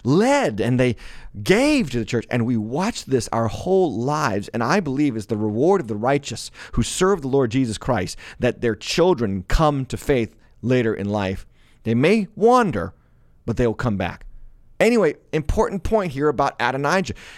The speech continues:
He picks the ones off who are kind of loosely affiliated with David, and that's exactly what our spiritual enemy, the roaring lion, wants to do to our children. Don't be loosely affiliated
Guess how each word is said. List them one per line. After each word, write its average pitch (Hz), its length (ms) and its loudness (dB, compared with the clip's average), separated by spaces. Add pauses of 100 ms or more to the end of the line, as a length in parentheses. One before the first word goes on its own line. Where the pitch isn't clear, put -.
(340)
He 127 180 0
picks - 400 -2
the 180 120 -2
ones 165 260 -2
off 131 240 0
who 123 120 -2
are 117 80 0
kind 131 220 -2
of 90 200 -6
loosely 113 1300 -2 (240)
affiliated 110 540 0
with 87 120 -10
David, 85 280 -8 (160)
and 107 100 -4
that's 120 100 -2
exactly 127 400 -2
what 110 140 0
our 107 100 0
spiritual 104 460 -4
enemy, 95 300 -2 (1160)
the 107 120 -2
roaring 117 340 2
lion, 101 280 -4 (120)
wants 107 220 -4
to 107 60 -6
do 95 280 -2 (180)
to 101 140 -4
our 92 80 -2
children. 101 380 -2 (360)
Don't 147 340 2
be 151 100 4
loosely 131 680 0
affiliated 104 680 0